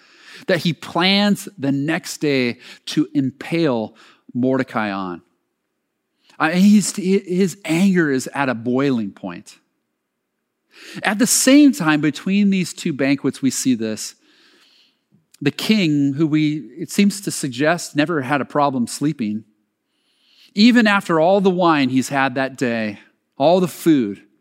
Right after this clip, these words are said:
he can't fall asleep. He has insomnia. And so one of his tenants decides, uh, "Why don't I read to you from your memoirs? Read about your history." And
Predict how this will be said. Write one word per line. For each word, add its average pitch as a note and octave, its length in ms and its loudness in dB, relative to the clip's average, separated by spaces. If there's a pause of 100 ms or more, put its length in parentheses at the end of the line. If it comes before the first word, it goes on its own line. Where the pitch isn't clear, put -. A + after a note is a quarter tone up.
(800)
he C#3+ 140 -2
can't E3+ 260 -6
fall F3+ 160 -2
asleep. C#3+ 500 -6 (540)
He B2 140 -6
has C#3+ 240 -2
insomnia. A2 640 -6 (1500)
And F#3+ 160 2
so A3+ 120 4
one G#3+ 120 6
of F#3+ 80 2
his F#3+ 100 0
tenants F#3+ 640 -2
decides, - 1500 -6 (560)
uh, C#3 180 -10 (420)
"Why D#3 140 0
don't A3 180 -2
I G#3 60 0
read E3 320 0
to - 120 -8
you C3 120 2
from C3 200 -4
your B2 140 -2
memoirs? G#2 640 -4 (640)
Read A3+ 220 6
about E3+ 520 0
your D3+ 200 -4
history." G#2+ 680 -8 (720)
And G3 160 0